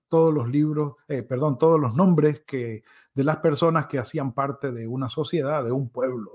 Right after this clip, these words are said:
de, de un lugar. Estaban escri-, inscritos allí. También, eh, cuando leemos el, ah, los salmos y en los profetas, eh, podemos llegar a la conclusión de que, eh, estar inscrito en el libro de la vida, por lo menos en los salmos,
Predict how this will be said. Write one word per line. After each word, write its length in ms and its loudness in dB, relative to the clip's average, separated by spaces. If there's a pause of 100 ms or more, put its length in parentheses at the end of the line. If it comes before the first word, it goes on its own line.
de, 80 -20 (120)
de 80 -6
un 160 2
lugar. 260 -6 (440)
Estaban 400 -6
escri-, 400 -14
inscritos 880 -4
allí. 200 -18 (1000)
También, 460 10
eh, 240 4
cuando 260 2
leemos 440 4
el, 500 4
ah, 720 -12
los 180 -6
salmos 540 6
y 420 -10
en 140 -12
los 120 -10
profetas, 680 -2
eh, 220 -10
podemos 380 -4
llegar 340 -2
a 220 -8
la 340 -16
conclusión 720 -2
de 120 -6
que, 300 -10 (320)
eh, 280 -6
estar 240 -4
inscrito 420 0
en 80 0
el 60 0
libro 260 2
de 120 4
la 140 0
vida, 360 2
por 100 -10
lo 80 -8
menos 240 0
en 100 0
los 140 -2
salmos, 460 -4